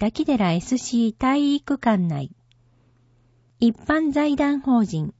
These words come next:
生駒市スポーツ協会。電話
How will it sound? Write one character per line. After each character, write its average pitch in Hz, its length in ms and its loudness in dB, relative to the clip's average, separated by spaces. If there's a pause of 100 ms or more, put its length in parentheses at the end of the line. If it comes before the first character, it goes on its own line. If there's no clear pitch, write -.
(140)
生 208 80 -2
駒 277 340 2
市 - 260 -8
ス - 120 -14
ポ 294 220 2
ー 311 40 0
ツ 285 180 -4
協 208 280 0
会。 160 280 -10 (1120)
電 269 300 4
話 240 220 0